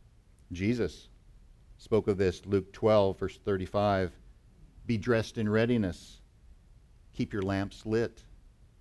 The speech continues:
Be like men who are waiting for their master when he returns from the wedding feast, so that we may immediately open the door to him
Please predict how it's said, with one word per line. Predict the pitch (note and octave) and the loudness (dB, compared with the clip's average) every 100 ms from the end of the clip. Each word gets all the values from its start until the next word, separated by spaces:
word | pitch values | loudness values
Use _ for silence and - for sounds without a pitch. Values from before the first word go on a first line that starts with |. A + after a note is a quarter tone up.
| - - - - G#2 | -20 -20 -20 -8 2
Be | A#2+ | 6
like | B2 | 6
men | A#2+ C3 C#3 | 6 4 4
who | A#2+ A#2+ | 6 8
are | G#2+ | 8
waiting | A#2 B2+ B2+ A2+ | 8 6 4 2
for | A#2 | 2
their | A2 | 4
master | G#2+ A#2+ C#3 - G2+ | 4 2 0 0 0
when | G2 G2+ | 2 0
he | G2+ | 0
returns | F#2+ - B2+ A#2 | -2 -2 0 0
from | - G#2+ | -2 -2
the | G2 | 2
wedding | F#2+ A#2 A#2+ | 4 4 2
feast, | - F#2+ F2+ - - - - - - | -2 -4 -4 -6 -20 -20 -20 -20 -16
so | - A#2+ | -4 4
that | A#2+ A#2+ | 4 4
we | C#3 | 4
may | C3+ B2+ A#2+ - - - - - - | 4 4 2 -4 -20 -20 -20 -14 0
immediately | A#2 B2+ D#3 F#3 F3+ E3+ | 4 4 6 4 4 6
open | D#3+ E3 E3+ | 6 6 2
the | D3+ | 2
door | D#3 D#3 | 6 6
to | D3+ A#2 | 6 0
him | G#2 F2+ E2+ | 0 0 -4